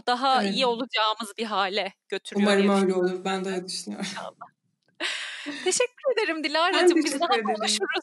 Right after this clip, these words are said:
Speaker 1: ama galiba çok uzun olacak. O yüzden hani toparlamaya
Speaker 2: <laughs>
Speaker 1: çalıştım artık.
Speaker 2: <laughs>
Speaker 1: Belki bir
Speaker 2: Haklısın.
Speaker 1: bölüm daha çekeriz gerekirse.
Speaker 2: <laughs> Tamam. Benim çenem düştüyse de kusura bakmayın. Bazen başlayıp tutamıyorum çünkü.
Speaker 1: Ay çok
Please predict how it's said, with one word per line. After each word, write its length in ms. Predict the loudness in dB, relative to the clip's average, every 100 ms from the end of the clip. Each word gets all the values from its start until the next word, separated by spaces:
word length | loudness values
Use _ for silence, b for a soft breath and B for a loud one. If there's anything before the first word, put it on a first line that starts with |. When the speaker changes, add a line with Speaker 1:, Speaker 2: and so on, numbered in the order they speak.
| 2
Speaker 1:
ama 100 | 2 2
galiba 340 | 4 4 2
çok 260 | -2 -4 -4
uzun 220 | -4 -2
olacak. 300 | -4 -2 -4 -2
O 120 | -2
yüzden 360 | -2 -2 -2 -4
hani 220 | -8 -8 -8 _
toparlamaya 600 | 0 2 2 2 0 -4
Speaker 2:
<laughs> 60 | -6
Speaker 1:
çalıştım 400 | -10 -10 -6 0
artık. 500 | 2 0 -6 -8 -8 -8 -14
Speaker 2:
<laughs> 120 | -14 -14 -2 4
Speaker 1:
Belki 360 | 6 6 6
bir 60 | 6
Speaker 2:
Haklısın. 480 | 6 6 2 4 2
Speaker 1:
bölüm 180 | 2 2
daha 120 | 2 2 0
çekeriz 540 | -4 -4 -4 -6 -12 0
gerekirse. 600 | 2 2 0 -2 2 2 4 4 6
Speaker 2:
<laughs> 280 | 4 2 0
Tamam. 560 | 0 0 -4 -6 -16 _ b b _
Benim 220 | 6 6
çenem 360 | 4 4 4 4
düştüyse 480 | -2 -4 -6 -4 -4
de 100 | -4
kusura 280 | -6 -2 2
bakmayın. 360 | 2 0 0
Bazen 420 | 0 2 2 2
başlayıp 440 | 2 2 0 -4 -6
tutamıyorum 600 | -6 -2 -2 -2 -2 -6
çünkü. 420 | -10 -8 -4 2
Speaker 1:
Ay 160 | 4 4
çok 160 | -2